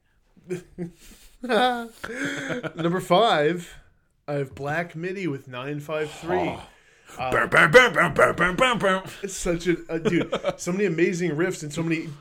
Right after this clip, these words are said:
Speaker 1: different things going on in this. Like I said, they have that kind of trippy Doors moment in this song. They have that opening part that you were just sort
Speaker 2: Yep.
Speaker 1: of singing. They have the heavy, like, crashing in guitar riffs
Speaker 2: Yep.
Speaker 1: that come in. Um,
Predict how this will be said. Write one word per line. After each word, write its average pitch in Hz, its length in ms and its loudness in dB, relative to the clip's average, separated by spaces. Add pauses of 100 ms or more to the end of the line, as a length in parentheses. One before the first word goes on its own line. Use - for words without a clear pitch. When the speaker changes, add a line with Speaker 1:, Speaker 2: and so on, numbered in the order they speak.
Speaker 1:
different 175 380 -4
things 156 340 -6
going 135 220 -6
on 139 220 -4
in 160 100 -6
this. 170 220 -4
Like 151 100 -2
I 147 80 2
said, 147 180 -4
they 139 100 -2
have 131 140 -8
that 131 160 -4
kind 131 140 -6
of 127 60 -8
trippy 143 360 -8
Doors 156 420 -4
moment 160 340 -8
in 156 100 -10
this 151 180 -10
song. 156 380 -8 (300)
They 135 100 -8
have 127 140 -12
that 135 220 -6
opening 135 560 -8 (120)
part 147 280 -6
that 139 100 -12
you 143 160 -6
were 151 100 -2
just 147 340 -2
sort 151 120 -6
Speaker 2:
Yep. 139 60 -8
Speaker 1:
of 135 60 -14
singing. 160 520 -8 (340)
They 147 120 2
have 139 360 -4
the 131 440 -10 (520)
heavy, 160 760 -4
like, 139 400 -10
crashing 143 680 -4
in 147 200 -6
guitar 147 320 -4
riffs 151 320 -2
Speaker 2:
Yep. 143 100 -4
Speaker 1:
that - 40 -18
come 151 200 -8
in. 156 300 -6 (260)
Um, 123 400 -8